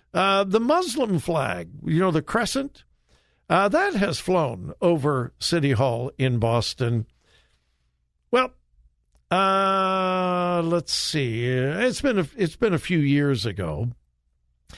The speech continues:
An organization called Camp Constitution they are a Christian civic organization in the Boston area.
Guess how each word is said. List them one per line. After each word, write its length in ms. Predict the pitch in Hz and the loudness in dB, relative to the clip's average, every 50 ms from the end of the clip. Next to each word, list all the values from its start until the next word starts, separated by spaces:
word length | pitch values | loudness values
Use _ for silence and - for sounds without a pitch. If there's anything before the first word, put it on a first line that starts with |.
| - - - - - _ _ _ _ _ _ _ | -20 -20 -20 -20 -20 _ _ _ _ _ _ _
An 140 | - 170 180 | 0 0 2
organization 880 | 202 254 294 294 285 247 262 226 139 185 180 156 - - 170 160 160 - | 2 2 2 0 0 -2 -2 0 0 0 0 0 0 0 0 -2 -2 0
called 400 | - 160 160 160 156 - - - | 0 0 0 0 -2 -4 -8 -8
Camp 420 | - - 208 214 214 214 220 - - _ | -4 -2 -2 -2 -2 -4 -6 -12 -12 _
Constitution 1400 | - - 170 185 180 180 - - - - - 156 - - - - 185 180 135 - - 135 - 82 76 - - _ _ _ _ _ _ _ _ _ _ _ _ _ _ _ _ _ | -4 0 0 0 0 -2 -2 -4 -6 -6 -6 -8 -6 -4 -2 0 2 2 2 0 -2 -2 -4 -4 -8 -14 -20 _ _ _ _ _ _ _ _ _ _ _ _ _ _ _ _ _
they 200 | 113 117 127 127 | 0 2 2 4
are 120 | 127 143 | 2 2
a 80 | 156 156 | 0 -2
Christian 800 | - - - - - 220 202 - - - - 208 233 277 302 302 - _ | -4 -10 -12 -4 -2 -2 0 0 -2 -2 -2 -2 -2 -2 -4 -8 -10 _
civic 600 | - - - - - 180 170 151 185 202 - - | -8 -4 -4 0 2 2 2 2 2 -2 -2 -8
organization 1080 | - - 175 160 170 175 190 196 202 202 170 139 160 143 135 123 - - 135 135 143 143 | -4 0 0 0 2 0 0 0 0 0 0 2 2 2 2 0 0 -2 0 0 0 -2
in 320 | - - 143 156 180 190 | -2 0 0 0 2 0
the 80 | 196 165 | 0 0
Boston 540 | 147 139 139 139 131 - - - 147 123 | 2 2 2 2 0 -2 -6 -4 -4 -2
area. 540 | 113 101 90 87 101 123 131 147 185 196 175 | -2 -2 -4 -4 -2 -2 0 0 0 -2 -4